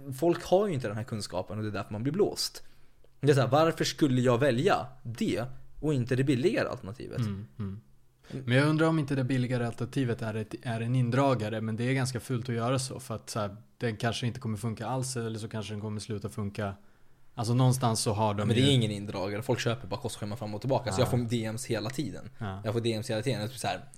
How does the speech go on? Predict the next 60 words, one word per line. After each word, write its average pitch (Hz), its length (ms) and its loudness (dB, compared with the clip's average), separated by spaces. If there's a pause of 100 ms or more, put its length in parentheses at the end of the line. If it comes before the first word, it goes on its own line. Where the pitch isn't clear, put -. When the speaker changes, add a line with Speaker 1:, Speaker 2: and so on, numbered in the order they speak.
(180)
Speaker 1:
det 120 160 0
värsta 131 340 2
som 120 120 -4
helst, 117 280 -2
det 120 60 -2
värsta 127 220 0
D 107 120 -4
M:et 104 200 -4
jag 98 100 -6
kan 123 100 -6
få, 98 200 -4
det 92 80 -4
jag 92 180 -2
hatar 110 360 -4
som 135 120 -6
helst, 117 100 -4
det 123 60 -2
är 110 40 0
så - 60 -6
här, - 140 -10
"Hur 147 100 -6
mycket 131 160 -8
kostar 120 240 -8
ditt 139 160 -6
kostschema?" - 460 -12 (1000)
Speaker 2:
Mm. 92 180 -8
Speaker 1:
Man 143 160 2
bara, 110 120 2
"Men 113 160 0
alltså, 107 400 -4 (260)
det 120 160 -10
här 104 120 -2
är 110 60 -2
prisjakt." - 580 -10 (220)
Det 117 80 0
är - 20 0
som 127 100 2
ett 127 80 0
jävla, 107 280 0
jävla 110 260 2
par 92 200 -2
hörlurar 104 560 -2
man 101 140 -2
Speaker 2:
Mm. 113 40 -2 (100)
Speaker 1:
köper 131 140 -6
på - 60 -4
Speaker 2:
Mm, 123 140 -2
Speaker 1:
prisjakt. 117 380 -2
Speaker 2:
mm. - 100 -18 (140)
Speaker 1:
"Ja, 143 120 4
men 123 120 4
där 151 180 4
finns 101 240 -8
de, 110 140 -6
i 120 60 -2
den 135 200 0
butiken 113 360 -6
finns - 200 -6
de 107 100 -8
billigare." 110 380 -2